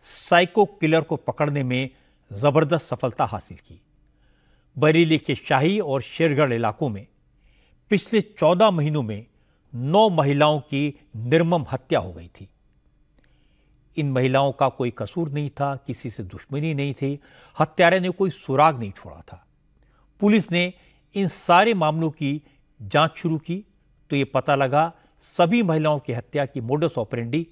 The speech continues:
एक ही थी। महिलाओं की उम्र पैंतालीस से पैंसठ साल के बीच थी। सभी को उन्हीं की साड़ी या चुन्नी से गला घोंटकर मारा गया।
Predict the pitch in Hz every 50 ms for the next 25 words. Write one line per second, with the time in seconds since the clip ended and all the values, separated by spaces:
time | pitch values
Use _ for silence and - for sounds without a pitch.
0 | _ _ _ _ _ - 104 117 117 - 160 151 - - 156 165 _ _ _ _
1 | _ _ _ _ _ _ _ _ _ _ _ _ - 151 170 180 196 214 220 208
2 | - 202 185 185 208 220 226 - _ _ _ _ _ - 165 147 - - 156 160
3 | 175 185 185 - - 180 156 - - 151 143 - - 151 123 - - 135 127 120
4 | - 110 92 104 151 185 160 - - 170 170 170 175 _ _ _ _ _ _ _
5 | _ _ - - 196 190 170 220 220 - - 226 214 185 175 156 170 202 190 -
6 | 196 170 - - - 143 156 180 196 147 120 - _ _ _ - 143 147 143 -
7 | - - 160 170 190 208 202 170 - 196 185 151 120 - _ - - 165 185 180
8 | 160 - - - - 127 131 - - 170 151 127 117 123 135 135 127 135 139 147